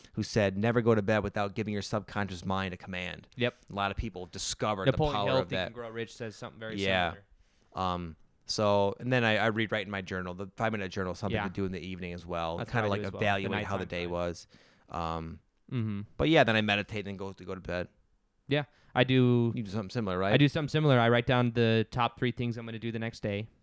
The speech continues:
Speaker 1: Yeah.
Speaker 2: I write down ten ideas from the night, from the day, uh, just ten ideas in general of creative ideas. I get to outside of my own box,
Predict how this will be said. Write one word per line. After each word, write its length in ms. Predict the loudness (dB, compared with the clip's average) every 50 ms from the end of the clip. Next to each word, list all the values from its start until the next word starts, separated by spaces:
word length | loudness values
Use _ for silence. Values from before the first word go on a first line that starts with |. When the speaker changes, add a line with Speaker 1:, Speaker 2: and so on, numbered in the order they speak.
| _ -20
Speaker 1:
Yeah. 200 | -16 -14 -14 -14 -14 -16 -12 -4 0
Speaker 2:
I 80 | 2 4
write 240 | 4 4 4 4
down 260 | 2 2 2 2 2 0
ten 220 | 0 -2 -2 0
ideas 440 | -2 -2 -4 -2 -2 0 0 -2 -2
from 180 | -6 -10 -10
the 40 | -8
night, 240 | -8 -8 -8 -10 -10
from 180 | -8 -6 -4 -4
the 40 | -4
day, 460 | -6 -6 -6 -6 -4 -6 -8 -10 -14 _ _ _ -20
uh, 60 | -20 -14 -10
just 180 | -8 -6 -2
ten 160 | 0 0 2 2
ideas 360 | 2 2 0 0 -2 -2 -4
in 100 | -6 -6
general 600 | -4 -4 -2 -2 0 0 0 0 0 -2 -6 -10 -10
of 120 | -10 -10
creative 360 | -8 -6 -4 -4 -2 -2 -2 -2
ideas. 380 | -2 -2 0 0 0 2 2
I 60 | 0
get 160 | -4 -6 -8 -8
to 120 | -6 -4 -4
outside 260 | -2 0 0 0 0
of 60 | 0
my 80 | -2 -4
own 100 | -4 -4
box, 420 | -2 -2 -2 -2 -4 -6 -12 -18